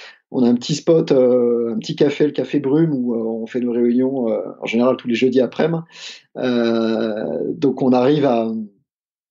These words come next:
on arrive à trouver des idées assez rapidement, euh, assez facilement, euh, aussi bien des, des sujets décalés que des sujets un peu plus sérieux. Donc ça, ça va.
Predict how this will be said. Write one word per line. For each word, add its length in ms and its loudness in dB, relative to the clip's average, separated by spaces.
on 100 -2
arrive 220 4
à 40 4
trouver 220 0
des 220 2
idées 260 4
assez 220 0
rapidement, 760 -4
euh, 140 -6
assez 240 -6
facilement, 840 2
euh, 560 -2
aussi 240 -2
bien 200 4
des, 340 4
des 140 -2
sujets 340 0
décalés 460 2
que 80 -6
des 120 -4
sujets 240 -2
un 40 0
peu 100 -12
plus 120 -8
sérieux. 340 2
Donc 160 -2
ça, 100 2
ça 140 2
va. 260 0